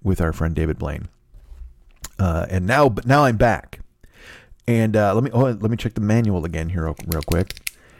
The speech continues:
Engage the listener with quips and anecdotes. I think I've done that. Have I done, I think I have. Let's, let's check this, check that off the old list there. Check that right off. Uh, oh, wait, hold on. Parenthetically,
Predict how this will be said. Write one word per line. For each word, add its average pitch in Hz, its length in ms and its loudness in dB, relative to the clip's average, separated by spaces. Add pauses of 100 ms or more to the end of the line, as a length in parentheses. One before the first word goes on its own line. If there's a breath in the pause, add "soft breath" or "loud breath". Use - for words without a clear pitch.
(420 loud breath)
Engage 131 720 2
the 143 80 2
listener 135 540 0 (580)
with 101 240 0
quips - 560 -2
and 101 280 0
anecdotes. - 840 -4 (640)
I 139 100 4
think 294 160 0
I've 131 160 0
done 101 180 -2
that. 151 200 4
Have 147 120 4
I 143 60 6
done, 151 200 2
I 151 120 2
think 247 180 -2
I 104 60 2
have. 101 440 0
Let's, 139 260 -4 (200)
let's 127 240 -4
check - 220 -2
this, - 320 -4 (240)
check - 240 -4
that 87 160 2
off 85 140 0
the 87 80 0
old 78 140 -2
list 80 300 -4
there. 78 240 -2 (100)
Check - 200 -6
that 90 180 -2
right 87 300 0
off. 82 320 -2 (640 loud breath)
Uh, 104 360 2
oh, 135 80 2
wait, 143 220 2
hold 123 160 0
on. 117 160 2
Parenthetically, 113 680 0